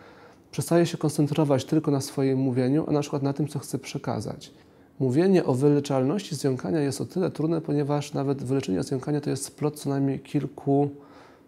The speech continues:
czynników. E, ja sam nawet na tej konferencji prezentuję badania właśnie o powiązaniu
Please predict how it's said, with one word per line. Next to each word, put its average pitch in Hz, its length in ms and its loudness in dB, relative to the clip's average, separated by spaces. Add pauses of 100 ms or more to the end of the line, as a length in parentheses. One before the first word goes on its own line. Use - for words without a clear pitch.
(240)
czynników. - 880 2 (540)
E, 139 300 0 (840)
ja 147 80 -2
sam 156 240 2
nawet 143 180 2
na 147 80 0
tej 147 120 0
konferencji 143 640 0
prezentuję 135 600 -2
badania 139 420 2
właśnie 120 380 -2
o 139 60 -6
powiązaniu 139 560 0